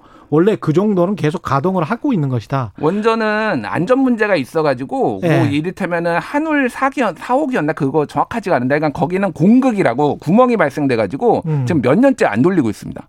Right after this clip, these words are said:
Speaker 2: 그거, 그거 지금 확인을 해야 돼서.
Speaker 1: 그건 지-, 제일
Speaker 2: 예.
Speaker 1: 그, 그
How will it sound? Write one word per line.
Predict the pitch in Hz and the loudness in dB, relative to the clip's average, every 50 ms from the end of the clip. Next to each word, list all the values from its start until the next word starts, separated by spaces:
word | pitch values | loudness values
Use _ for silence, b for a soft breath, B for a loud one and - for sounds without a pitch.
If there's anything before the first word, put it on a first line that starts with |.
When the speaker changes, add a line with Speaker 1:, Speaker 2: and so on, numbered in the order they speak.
| _ _ | _ _
Speaker 2:
그거, | - 156 165 160 151 135 117 107 | 0 0 2 4 4 2 2 -2
그거 | - 135 131 139 131 | -2 0 0 0 0
지금 | - 120 113 117 104 - - | 0 -2 -2 -2 -2 -4 -6
확인을 | - - 240 247 233 202 156 | -8 -6 -2 0 2 2 2
해야 | 131 110 98 | 2 0 0
돼서. | 87 87 - - - - _ | -4 -8 -12 -14 -18 -18 _
Speaker 1:
그건 | - - 269 170 | -4 -2 -2 -2
지-, | - - - - - - | -2 -6 -12 -12 -14 -10
제일 | - - 165 202 254 269 240 208 165 - | -4 0 2 2 4 4 2 2 0 -2
Speaker 2:
예. | - 95 | -2 -2
Speaker 1:
그, | 160 185 190 185 185 175 175 170 160 156 143 143 143 - _ _ _ _ - 160 131 | 0 2 2 4 4 4 4 4 4 4 2 0 -2 -6 _ _ _ _ -20 -14 -6
그 | - 160 156 151 147 139 135 | -4 -2 0 0 2 0 -2